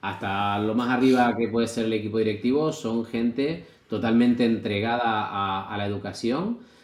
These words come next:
que tienen muchas ganas de, de hacer cosas, eh, nuevas para ellos y que creo que yo podré aportar mi granito de, de arena y por lo menos,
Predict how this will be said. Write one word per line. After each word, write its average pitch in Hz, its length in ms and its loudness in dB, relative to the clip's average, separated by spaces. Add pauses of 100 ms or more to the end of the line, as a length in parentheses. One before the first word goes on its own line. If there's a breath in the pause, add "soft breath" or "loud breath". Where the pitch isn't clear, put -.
(120)
que 110 80 -2
tienen 127 220 6
muchas 147 400 6
ganas 123 260 0
de, 101 460 -2
de 101 100 -6
hacer 107 520 -4
cosas, 104 500 -4 (160)
eh, 98 160 -6
nuevas 147 420 4
para 104 260 -2
ellos 151 300 0 (560 soft breath)
y 117 100 -4
que 107 120 -2
creo 117 220 0
que 120 200 2
yo 123 160 4
podré 127 240 2
aportar 123 420 0
mi 117 140 4
granito 110 400 -2
de, 98 540 -4
de 95 80 -8
arena 110 480 -6 (340 soft breath)
y 107 240 -2
por 107 180 -4
lo 107 120 0
menos, 131 460 2